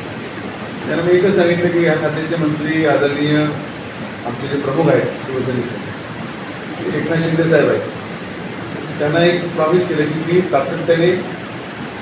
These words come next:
माझ्याकडे एक अनुभव तुम्हाला बाकी कोणाचा अनुभव मला माहिती नाही, पण माझी कामाची पद्धत आहे, त्यामुळे मी तिथून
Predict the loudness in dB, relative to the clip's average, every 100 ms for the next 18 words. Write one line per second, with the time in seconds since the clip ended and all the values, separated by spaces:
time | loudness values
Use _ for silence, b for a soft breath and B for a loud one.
0 | -10 -10 -10 -8 -8 -10 -8 -4 0 2
1 | 4 6 8 8 8 6 6 4 2 4
2 | 6 4 4 6 6 6 4 2 2 4
3 | 4 6 6 4 2 2 2 2 4 4
4 | 2 4 4 4 4 0 -4 -2 0 2
5 | 2 -2 -4 2 2